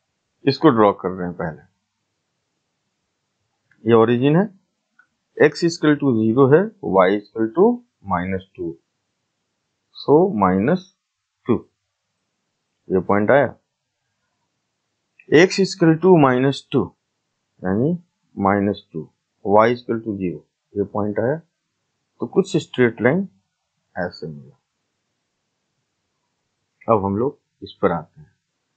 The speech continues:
x equal to zero, y equal to minus three, माइनस थ्री यहाँ होगा,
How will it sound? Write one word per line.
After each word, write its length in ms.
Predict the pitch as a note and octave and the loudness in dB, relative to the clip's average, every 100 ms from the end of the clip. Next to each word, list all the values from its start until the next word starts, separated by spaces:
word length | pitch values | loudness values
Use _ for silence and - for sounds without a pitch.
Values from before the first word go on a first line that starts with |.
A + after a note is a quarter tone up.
| _ _ - | _ _ 2
x 260 | D#3+ F#3 | 2 2
equal 300 | F#3 F3 D#3+ | -4 -2 -4
to 240 | D#3 D#3+ A#2+ | -2 -4 -2
zero, 280 | C3+ A#2+ E2+ _ _ _ _ _ _ _ _ _ _ _ _ | -2 -2 -4 _ _ _ _ _ _ _ _ _ _ _ _
y 140 | G#2+ | 2
equal 280 | A#2 A#2+ A#2 | 2 -2 -8
to 120 | A#2 | -4
minus 400 | A2 F#2+ F#2+ - | -2 0 -2 -6
three, 180 | _ D2+ - _ _ _ _ _ _ _ _ _ _ _ _ _ - | _ -20 -20 _ _ _ _ _ _ _ _ _ _ _ _ _ -8
माइनस 420 | F2 G2 F#2+ - | -4 -4 -6 -8
थ्री 140 | G#2+ | -4
यहाँ 220 | G#2+ G#2+ G#2+ | -2 2 2
होगा, 280 | A#2 G3 | 2 0